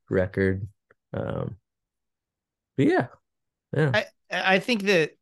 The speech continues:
Speaker 2: it's, you, you brought up genre, so I'll go there. I think that I was lis-, I was listening to your, your records and, uh, preparing for this conversation and trying to think about, like, you know, we as,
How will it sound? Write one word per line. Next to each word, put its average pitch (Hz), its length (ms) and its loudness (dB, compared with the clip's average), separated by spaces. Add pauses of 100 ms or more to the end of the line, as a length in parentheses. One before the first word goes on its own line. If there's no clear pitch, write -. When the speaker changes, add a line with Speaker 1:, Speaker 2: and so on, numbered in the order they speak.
(100)
Speaker 2:
it's, - 260 -12
you, 139 220 -6
you 139 140 -6
brought 135 140 0
up 117 100 -4
genre, 113 300 -2
so 120 140 -2
I'll 110 80 0
go 107 180 -2
there. 95 180 -6 (500)
I 151 140 2
think 196 380 0
that 147 240 0
I 151 80 2
was 165 240 -6
lis-, 180 220 0
I 156 80 -2
was 139 180 -6 (200)
listening 151 540 -2
to - 120 -8
your, 123 260 -2
your 120 140 -4
records 117 680 -6
and, 113 480 -6
uh, 113 200 -4
preparing 131 380 -4
for - 80 -8
this 117 120 -8
conversation 117 640 -4
and 107 180 -6 (500)
trying 240 140 4
to 254 80 4
think 143 240 0
about, 139 220 2
like, 117 260 -4 (760)
you 185 120 -6
know, 113 140 0
we 135 280 2
as, 120 280 0